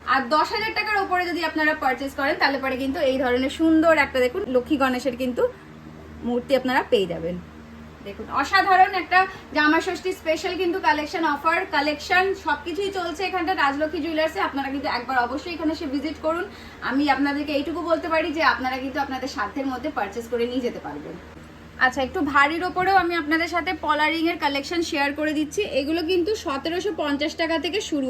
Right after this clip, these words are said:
আছে। দেখুন ডিজাইনগুলো, এই যে পুরো ভরাট কাজ রয়েছে। এগুলো আপনারা পেয়ে যাবেন সতেরোশো পঞ্চাশ টাকা থেকে। সতেরোশো পঞ্চাশ টাকা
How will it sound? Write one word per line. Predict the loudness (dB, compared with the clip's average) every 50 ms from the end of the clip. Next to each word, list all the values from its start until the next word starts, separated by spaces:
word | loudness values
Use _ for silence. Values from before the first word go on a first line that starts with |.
| 2 2
আছে। | 2 0 0 0 0
দেখুন | 2 4 4 4 4
ডিজাইনগুলো, | 2 2 2 2 2 2 2 2 2 0 0 -2 -2 -6 -8 -14 -20 -20 -20 -20 -20 -20 -20 -20 -20 -16 -6 -4 -2
এই | -2 -2 -4
যে | -6 -8 -10 -12 -16 -18 -18 -18 -18 -18 -18 -18 -18 -18 -18 -18 -18 -18 -18 -18 -18 -18 -18 -20 -20 -18 -18 -18 -18 -18 -18 -18 -8 -4
পুরো | 0 2 2 4 4 6
ভরাট | 6 6 6 4 2 0 2 2
কাজ | 2 4 2 2 2 4 6
রয়েছে। | 6 6 6 4 0 -4 -4 -4 -6 -12 -20 -20 -20 -20 -20 -20 -6 -2 -2
এগুলো | 0 0 2 2 2 2
আপনারা | 2 2 2 2 2 2 0
পেয়ে | 0 0 2 2 2
যাবেন | 2 2 0 -2 -2 -4 -8 -12 -12 -8
সতেরোশো | -6 -6 -4 -2 -2 -2 -2 -2 -2 -2 -2 0
পঞ্চাশ | 0 0 0 -2 -4 -6 -6 -6
টাকা | -8 -6 -6 -6 -6 -6
থেকে। | -8 -8 -8 -10 -12 -12 -14 -18 -20 -20 -20 -6 -2
সতেরোশো | 0 0 2 2 2 2 4 2 2 4 4
পঞ্চাশ | 6 6 6 4 2 2 2 2
টাকা | 4 4 4